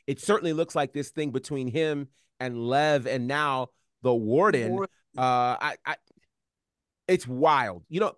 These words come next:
Speaker 1: people will find, and I mentioned, uh, the name of Hold My Beer Hansen. It just reminds me of the interesting ways that people will find to get onto an S H W card,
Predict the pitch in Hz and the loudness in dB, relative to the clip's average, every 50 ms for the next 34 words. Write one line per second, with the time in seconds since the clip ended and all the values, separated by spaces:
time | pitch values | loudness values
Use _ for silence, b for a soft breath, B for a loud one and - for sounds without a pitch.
0 | - - 240 277 311 320 339 320 285 254 214 - - 208 196 190 - 156 143 143 | -6 -4 -2 -2 -2 -2 -2 0 0 0 0 2 0 0 0 0 0 -2 -2 -2
1 | 151 165 185 190 170 - 180 160 147 - - 131 131 127 127 120 123 127 131 135 | 0 0 -2 -2 -2 -4 -4 -4 -2 -2 0 2 2 2 2 0 -2 -2 -2 -2
2 | 135 127 113 143 143 139 127 123 107 123 120 117 113 139 147 151 - - 123 113 | -2 -2 -2 -2 -4 -4 -4 -6 -6 -6 -6 -6 -6 -6 -6 -6 -6 -6 -8 -8
3 | 110 143 143 - 139 123 123 127 131 139 143 107 113 127 127 117 b b b b | -8 -8 -6 -6 -4 -2 -2 -2 -2 -4 -4 -6 -8 -8 -8 -8 b b b b
4 | b - 160 156 131 120 147 160 156 151 - _ _ - 214 240 233 - 262 220 | b -4 -2 -2 -2 -2 -2 -4 -4 -6 -10 _ _ 0 0 0 0 -2 -6 -6
5 | - 240 214 196 170 147 135 139 139 139 135 131 123 92 117 110 - - - 175 | -4 -4 -4 -4 -2 -2 0 2 2 2 0 -2 -4 -4 -4 -6 -6 -8 -10 -10
6 | 175 165 - 151 135 123 120 120 - - - - 156 143 131 117 110 107 107 110 | -10 -8 -8 -6 -4 -4 -4 -6 -8 -8 -2 0 0 2 0 0 -2 -4 -6 -8
7 | 113 107 - _ _ _ - - 139 104 95 147 185 196 190 _ - 147 151 156 | -10 -10 -14 _ _ _ -10 -10 -10 -4 0 2 2 2 2 _ -4 -2 -2 -2
8 | 147 - 160 147 131 131 135 131 - 139 131 127 - - 127 120 110 110 107 107 | -4 -2 -2 -2 -2 -2 -4 -4 -4 -6 -8 -6 -6 -6 -6 -4 -6 -8 -10 -8
9 | - - 110 98 82 67 62 - | -6 -4 -4 -4 -4 -6 -12 -18